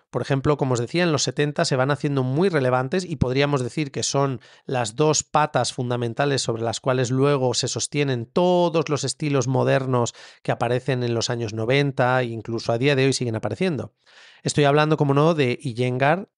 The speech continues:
y Patabi Jois. Iyengar con su estilo de yoga que recibe su propio nombre, Iyengar,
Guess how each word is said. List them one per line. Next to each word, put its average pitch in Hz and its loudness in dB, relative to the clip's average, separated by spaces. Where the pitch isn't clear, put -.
y 165 -2
Patabi 113 -2
Jois. 147 0
Iyengar 127 -2
con 127 -2
su 107 -4
estilo 113 -2
de 117 0
yoga 123 2
que 113 -8
recibe 107 -8
su 110 -6
propio 117 -6
nombre, 156 0
Iyengar, 135 -6